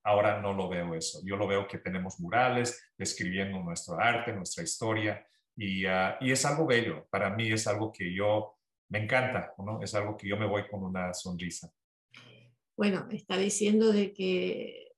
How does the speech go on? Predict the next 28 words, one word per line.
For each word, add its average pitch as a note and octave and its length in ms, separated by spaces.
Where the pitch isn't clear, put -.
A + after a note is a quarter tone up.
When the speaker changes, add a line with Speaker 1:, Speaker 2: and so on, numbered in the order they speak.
Speaker 2:
gracias F#3+ 460
a E3+ 160
todos, C4 480
todos F3+ 140
los F3+ 120
que F3+ 100
han F3 80
contribuido, F#3+ 680
pero F#3+ 200
gracias F#3 720
a G3+ 80
la F#3+ 200
cabeza G3+ 460
de F3 140
todo D#3+ 320
esto, D#4 260
¿no? C4 240
Que G3+ 140
eso G3+ 180
es G#3+ 140
el E3+ 100
alcalde E3 580
de F#3+ 60
la E3 120
ciudad E3 200
de E3 80
Santa D#3+ 340
Ana, A3 340